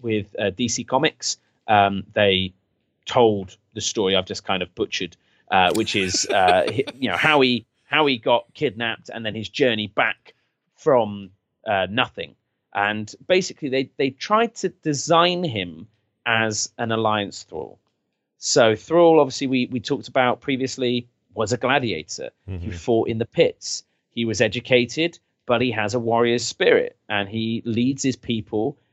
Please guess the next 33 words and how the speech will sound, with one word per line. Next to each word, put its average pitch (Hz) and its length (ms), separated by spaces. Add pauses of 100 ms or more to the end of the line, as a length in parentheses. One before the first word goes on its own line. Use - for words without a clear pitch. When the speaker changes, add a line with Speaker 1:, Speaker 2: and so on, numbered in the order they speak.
(160)
Speaker 1:
um, 110 380 (220)
with 120 160
a 110 40
strong 117 800 (140)
conviction 107 560
from 104 160
the 104 80
front 107 260
lines. - 440 (120)
Speaker 2:
Mm. 87 200 (120)
Speaker 1:
And 117 300 (100)
that 156 240
is 131 120
basically 127 640
what 117 300
the 117 100
Alliance 113 360
was 160 120
missing. - 360 (400)
When 120 180
you 123 80
looked 156 200
at 127 60
the 107 80
Horde, 151 420
you 120 80
looked - 180
at - 60
this - 180
great 131 500
figurehead, 110 440
this 104 140
great - 280